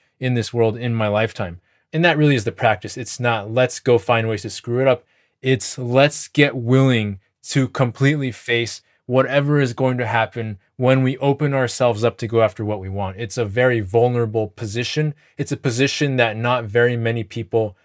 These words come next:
are willing to put themselves into. And as a result, it's a position that keeps people locked into a lower performance ceiling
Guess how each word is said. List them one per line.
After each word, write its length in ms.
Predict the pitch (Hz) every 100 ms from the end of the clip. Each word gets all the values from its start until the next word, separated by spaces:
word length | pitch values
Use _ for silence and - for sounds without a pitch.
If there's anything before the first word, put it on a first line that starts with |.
| _ -
are 180 | 127 120
willing 360 | 117 123 139
to 80 | 127
put 340 | 107 - 139 -
themselves 580 | 131 117 131 127 113 -
into. 460 | 123 139 190 196 202 _ _
And 140 | 160
as 140 | 165 151
a 40 |
result, 400 | 151 127 165 160
it's 160 | 165 156
a 60 |
position 800 | - 147 117 147 151 - 156 143 - _
that 200 | 143 135
keeps 240 | - 160
people 380 | - 160 156 127
locked 360 | 120 127 131 -
into 440 | 135 135 - 131
a 40 | 117
lower 240 | 113 117
performance 500 | 92 98 123 117 104
ceiling 460 | - 127 117 110